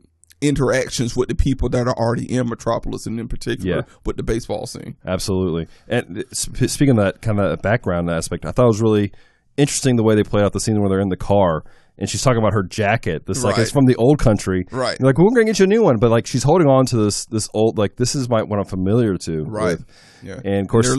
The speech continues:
Speaker 1: they're leaving Chinatown. If you don't, they're, they're le-, moving
Speaker 2: Yeah.
Speaker 1: out of Chinatown and they're moving into Metropolis. So they're leaving an area where they're very culturally adept and familiar with their surroundings and moving to something that's literally almost, almost a foreign country to them.
Speaker 2: Yeah,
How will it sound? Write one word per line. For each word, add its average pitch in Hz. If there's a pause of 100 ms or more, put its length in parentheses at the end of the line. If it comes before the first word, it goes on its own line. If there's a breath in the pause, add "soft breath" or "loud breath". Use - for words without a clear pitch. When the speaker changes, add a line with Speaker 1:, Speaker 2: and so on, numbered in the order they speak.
Speaker 1:
they're 135
leaving 143
Chinatown. 120
If 135
you 117
don't, 110
they're, 110
they're 113
le-, 123
moving 123
Speaker 2:
Yeah. 101
Speaker 1:
out 123
of 123
Chinatown 113
and 113
they're 107
moving 113
into 113
Metropolis. 113 (180 soft breath)
So 123
they're 123
leaving 131
an -
area 123
where 117 (260 soft breath)
they're 120
very 127
culturally 123
adept 120
and 117
familiar 117
with 101
their 92
surroundings 110
and 113
moving 117
to 107
something 117 (280 loud breath)
that's -
literally 123
almost, 127 (180)
almost 156
a 123
foreign 117
country 113
to -
them. -
Speaker 2:
Yeah, 117